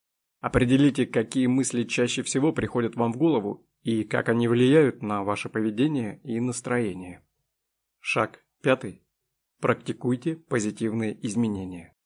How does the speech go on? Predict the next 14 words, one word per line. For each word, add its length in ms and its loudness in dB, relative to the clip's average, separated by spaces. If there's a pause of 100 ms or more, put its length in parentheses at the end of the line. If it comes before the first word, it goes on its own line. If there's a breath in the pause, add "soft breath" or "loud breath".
(440)
После 280 -2
анализа 540 0
своего 480 -2
внутреннего 560 -4
диалога 500 2 (320)
начните 480 0
внедрять 460 0
позитивные 560 -4
изменения. 680 -6 (600)
Замечайте 560 2
негативные 560 0
мысли 320 -2
и 240 -6
постепенно 880 -2